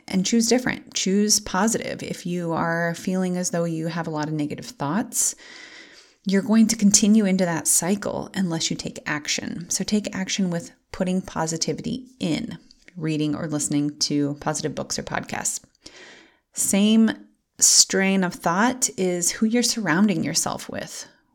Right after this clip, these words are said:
Who's influencing you, whether that be on social media or in person? Who are you spending time with? Choose to surround yourself with good people.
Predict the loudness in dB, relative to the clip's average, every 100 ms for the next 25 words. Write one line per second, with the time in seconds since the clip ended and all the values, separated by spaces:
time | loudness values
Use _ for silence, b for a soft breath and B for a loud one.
0 | _ 2 6 6 4 2 4 4 2 -4
1 | -2 -2 -2 -4 -4 -6 -4 -4 -2 -4
2 | -4 -4 -4 -4 -6 -4 0 2 2 0
3 | -2 -6 -4 -2 -2 0 0 2 2 0
4 | -2 B B B B B _ 0 4 6
5 | 8 6 4 4 4 4 0 -2 -2 -6
6 | -12 -18 _ _ _ -2 4 6 6 4
7 | 2 2 2 0 0 -2 -4 -2 0 0
8 | 0 0 0 -2 -8